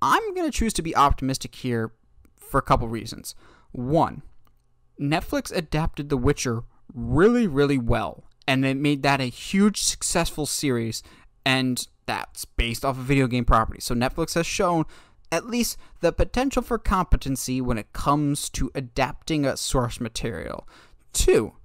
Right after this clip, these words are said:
Netflix does T V shows fairly well. Yes, there's some stinkers, but,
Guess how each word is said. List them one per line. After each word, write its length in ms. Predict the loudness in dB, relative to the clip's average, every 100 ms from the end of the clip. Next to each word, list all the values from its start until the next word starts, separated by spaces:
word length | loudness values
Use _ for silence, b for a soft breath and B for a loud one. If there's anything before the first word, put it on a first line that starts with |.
| -20 _ _ -20 _ _ _ _ _ _ _ _ -6
Netflix 580 | 0 2 0 -4 -8 -10 _ _
does 560 | 2 4 2 0 -6 -8 -18 _ _ _ _
T 240 | -6 -4 -4
V 240 | -4 -4
shows 720 | -2 0 2 4 2 -2 -6 -14 -20 -20 -20 _ _
fairly 640 | -20 -10 -4 0 0 0 -2
well. 640 | 0 4 4 4 0 -8 -4
Yes, 520 | 0 0 -2 -10 -6
there's 180 | 0 2
some 140 | 2 -2
stinkers, 400 | 0 -2 -2 -6
but, 320 | 0 0